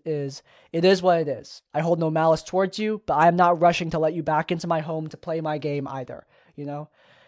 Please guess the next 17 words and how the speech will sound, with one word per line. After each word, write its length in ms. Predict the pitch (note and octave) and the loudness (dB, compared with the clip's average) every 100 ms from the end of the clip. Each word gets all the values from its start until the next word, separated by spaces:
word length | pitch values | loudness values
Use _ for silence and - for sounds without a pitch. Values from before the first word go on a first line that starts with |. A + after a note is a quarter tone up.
| _ _ - | _ _ -8
It 100 | D3 | 0
is 220 | E3+ E3 | 0 0
what 220 | C#3+ D3+ | 0 0
it 80 | C#3 | 0
is. 400 | A#2 - - - _ _ _ _ _ - | -6 -12 -16 -20 _ _ _ _ _ -2
And, 680 | D#3+ D#3 D3+ D3 C#3 C#3+ C#3+ _ _ - | 2 2 0 -2 -8 -12 -18 _ _ -6
and 180 | D#3 | -2
yeah, 320 | D#3 E3+ G3+ D#3+ _ _ _ _ | 2 2 0 -6 _ _ _ _
<laughs> 420 | _ - - - | _ -12 -10 -2
I 120 | F3+ | 0
don't 120 | F3+ | 2
know 100 | F#3+ | 4
how 160 | F#3+ F#3 | 6 6
else 100 | F#3+ | 4
to 80 | F3 | -2
say 240 | F#3 G#3 | 0 0
it. 140 | F3+ | 0